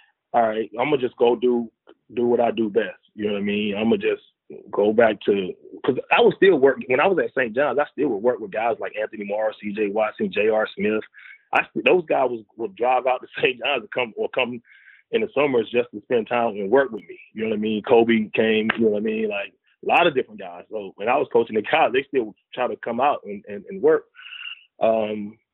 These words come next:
so we get fired, man, and, and, uh, I said, "Man, look, you know,"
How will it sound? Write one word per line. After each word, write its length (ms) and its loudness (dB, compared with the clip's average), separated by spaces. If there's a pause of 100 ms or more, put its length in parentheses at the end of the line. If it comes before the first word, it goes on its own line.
(600)
so 80 2
we 140 2
get 200 2
fired, 360 2
man, 400 -8 (100)
and, 220 -10
and, 260 -12
uh, 340 -4 (100)
I 140 -4
said, 160 -2
"Man, 260 -2
look, 200 -4 (180)
you 80 -8
know," 180 -10